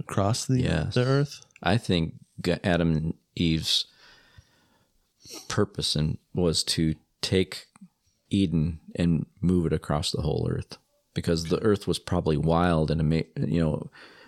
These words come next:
Speaker 2: nothing they had to be afraid of, but wild
Speaker 1: Yeah.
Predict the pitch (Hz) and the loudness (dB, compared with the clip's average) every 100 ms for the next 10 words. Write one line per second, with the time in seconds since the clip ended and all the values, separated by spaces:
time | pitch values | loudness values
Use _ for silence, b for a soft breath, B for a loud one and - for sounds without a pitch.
0 | B - 127 117 101 90 90 82 76 - | B 0 0 4 4 4 2 2 0 2
1 | 95 82 76 82 - 87 87 87 107 73 | 2 4 2 0 0 0 2 2 2 2
2 | 82 87 _ _ _ - 85 | 0 -4 _ _ _ -8 -8